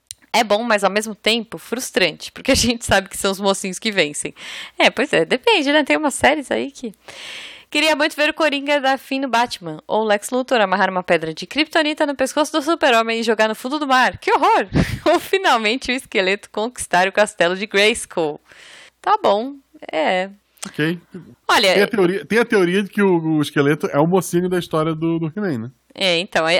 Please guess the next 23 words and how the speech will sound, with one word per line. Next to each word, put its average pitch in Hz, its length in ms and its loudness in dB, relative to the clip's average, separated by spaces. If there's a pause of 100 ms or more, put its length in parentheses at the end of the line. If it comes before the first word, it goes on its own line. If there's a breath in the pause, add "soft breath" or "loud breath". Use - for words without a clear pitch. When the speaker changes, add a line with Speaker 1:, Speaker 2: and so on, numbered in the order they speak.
Speaker 1:
a 208 40 2
gente 302 300 -2
comentou 330 560 0
até 302 580 0
alguns, 208 1400 -4
algumas 226 320 2
coisas 208 300 -2
que - 80 -6
a - 20 -2
gente 208 220 -8
não 254 120 4
deu 311 120 2
spoiler, 277 420 0
mas 220 240 0
uma 294 140 0
das 381 160 0
coisas - 180 -4
que 269 60 -10
a - 20 -6
gente 240 160 -6
comentou 226 320 0
nesse 214 260 0
episódio, 240 600 0